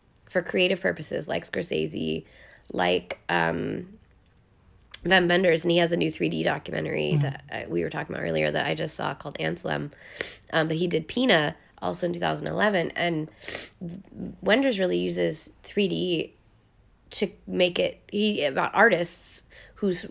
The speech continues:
Speaker 1: work, um, Pina being a dancer and Anselm's, uh, Anselm Kiefer, I think is his last name, his art is very textural and tactile, and three D is the only way to do a film where you get a sense of what his art really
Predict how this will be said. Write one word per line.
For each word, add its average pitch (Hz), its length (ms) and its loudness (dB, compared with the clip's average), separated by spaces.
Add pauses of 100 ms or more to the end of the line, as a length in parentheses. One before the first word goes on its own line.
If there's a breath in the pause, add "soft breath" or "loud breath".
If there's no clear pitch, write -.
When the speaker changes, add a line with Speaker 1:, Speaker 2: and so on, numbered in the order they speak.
(120)
Speaker 1:
work, - 500 0
um, 160 380 -2
Pina 165 280 -2
being 160 180 0
a 156 40 0
dancer 147 520 0
and - 360 -4 (560 loud breath)
Anselm's, 175 640 0 (260)
uh, 135 460 -2
Anselm 170 360 -4
Kiefer, - 460 -4
I 196 40 -2
think 190 180 -6
is 185 80 -10
his 185 140 -8
last 190 200 -4
name, 180 240 2 (240 loud breath)
his 196 160 4
art 180 220 6
is 170 120 2
very 170 300 2
textural 175 760 0
and - 160 -4
tactile, 165 640 0
and 82 420 -4 (1120 loud breath)
three 214 200 2
D 196 100 4
is 180 80 2
the 180 140 4
only 170 200 4
way 170 300 4
to 170 140 -10
do 170 200 0
a 160 60 0
film 160 320 0
where 160 80 0
you 165 200 -6 (380)
get - 160 2
a 160 60 0
sense 160 320 -4
of 160 80 -10
what 160 120 -4
his 156 120 -8
art - 240 -2
really - 180 0